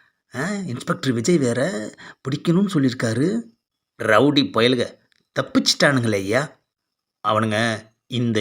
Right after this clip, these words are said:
ஏரியா விட்டு எங்கேயும் போயிருக்க முடியாது. இதுக்குள்ள எங்கேயா தான் இருப்பாங்க. வாயா, போய் கண்டுபிடிக்கலாம். அட போயா,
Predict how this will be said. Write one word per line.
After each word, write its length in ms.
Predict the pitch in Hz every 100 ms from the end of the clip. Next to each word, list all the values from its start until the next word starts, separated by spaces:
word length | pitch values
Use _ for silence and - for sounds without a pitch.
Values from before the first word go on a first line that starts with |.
| 107
ஏரியா 260 | 143 151 131
விட்டு 320 | 117 117 123 95 - _ -
எங்கேயும் 460 | 117 127 143 160 -
போயிருக்க 280 | 147 139
முடியாது. 280 | 123 113 98 92 - _ -
இதுக்குள்ள 420 | 113 107 123 135 143
எங்கேயா 280 | 123 120 131
தான் 120 | 135
இருப்பாங்க. 320 | - 120 110 117 139 123 _ _ -
வாயா, 320 | 117 143 117 120 _ -
போய் 220 | 127 127
கண்டுபிடிக்கலாம். 580 | 127 143 123 110 101 - _ _ _ _ _ _ 107
அட 120 | 104 -
போயா, 300 | 135 156